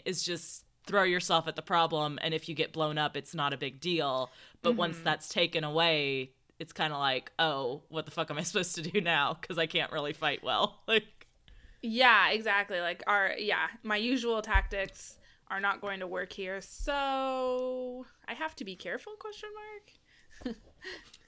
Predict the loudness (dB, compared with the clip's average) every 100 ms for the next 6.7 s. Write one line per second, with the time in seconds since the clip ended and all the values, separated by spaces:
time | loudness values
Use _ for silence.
0 | -4 -4 -6 -4 0 4 4 4 0 -2
1 | 4 8 8 6 2 8 8 8 2 2
2 | 2 0 -4 -6 -8 -4 -2 -2 -6 -12
3 | -20 _ _ -12 -6 -2 -2 -4 -6 -4
4 | -4 -6 -10 -14 -16 -10 -6 -6 -6 -12
5 | -12 -12 -12 -14 -16 -14 -12 -12 -14 -18
6 | -16 -16 -18 -20 -20 -18 -18